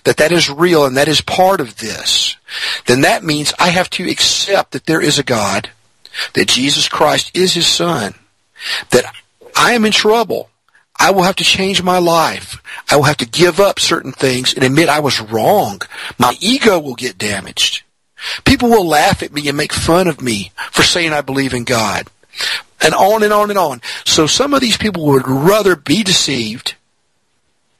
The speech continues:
and not know this, and others would rather suffer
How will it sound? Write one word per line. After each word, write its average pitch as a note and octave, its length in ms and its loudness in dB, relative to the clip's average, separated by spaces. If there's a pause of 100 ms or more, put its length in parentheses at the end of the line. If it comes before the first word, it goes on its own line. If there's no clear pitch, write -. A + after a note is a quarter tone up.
(420)
and C#3 180 2
not F3 220 0
know C#3 220 2
this, A2 500 -2 (380)
and C#3 120 0 (120)
others G3+ 420 2
would C#3+ 160 0
rather D3+ 160 2
suffer - 640 -4